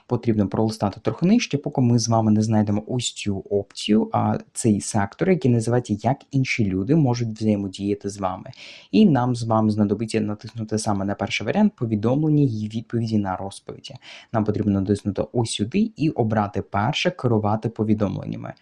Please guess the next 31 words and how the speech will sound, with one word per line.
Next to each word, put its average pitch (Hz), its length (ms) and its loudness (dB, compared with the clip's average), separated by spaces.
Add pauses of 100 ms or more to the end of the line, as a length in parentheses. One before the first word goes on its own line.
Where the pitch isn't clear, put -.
(300)
Ми 113 100 2
ось 110 120 2
сюди 104 200 -2
натискаємо. 120 840 -2 (360)
І 214 100 4
далі 151 220 4
в 127 80 2
нас 123 180 2
тут 113 120 0
буде 107 220 2
угорі 110 440 -2
два 113 340 -2
варіанти. 98 540 -2
Це 117 200 -2
ваші 107 440 0
читачі 113 680 0
чи 190 240 -2
інші 123 640 0
люди. 90 260 -2
Тобто, - 380 -4 (360)
залежно 110 400 4
від 104 120 2
того, 98 200 -2
що - 220 -2
ви 92 80 -6
хочете 101 360 -4
зробити. 190 520 -2 (340)
А, 113 160 0
якщо 123 360 0
вас 110 260 0
цікав-, 107 340 -2